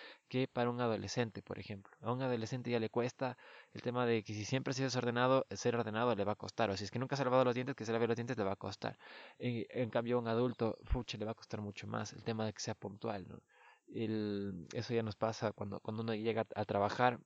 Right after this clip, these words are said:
por lo general te ponen horario de entrada y horario de salida. Entonces, horario de entrada,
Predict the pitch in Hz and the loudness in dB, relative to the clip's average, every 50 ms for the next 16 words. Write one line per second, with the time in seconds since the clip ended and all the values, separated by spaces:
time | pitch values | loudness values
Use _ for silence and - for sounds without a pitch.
0 | - - - 113 101 101 - 107 101 104 101 104 101 - 113 - 107 101 104 98 | -6 -2 0 0 0 0 -2 -2 -2 0 0 -2 -2 -2 -4 -4 -4 -4 -4 -4
1 | 104 98 98 107 110 107 101 98 101 107 113 120 120 113 98 95 98 101 101 92 | 0 2 4 4 4 4 2 0 0 2 4 6 6 6 4 4 4 4 2 2
2 | 90 - - 95 107 104 104 - - - - - - - 110 110 110 - - - | 0 -4 -8 -6 -6 -6 -8 -10 -14 -18 -20 -20 -4 2 4 4 4 2 0 -8
3 | _ - - - 110 117 123 127 131 131 120 110 107 123 127 135 135 139 | _ -14 -4 0 2 4 4 6 6 4 2 2 4 6 8 8 8 8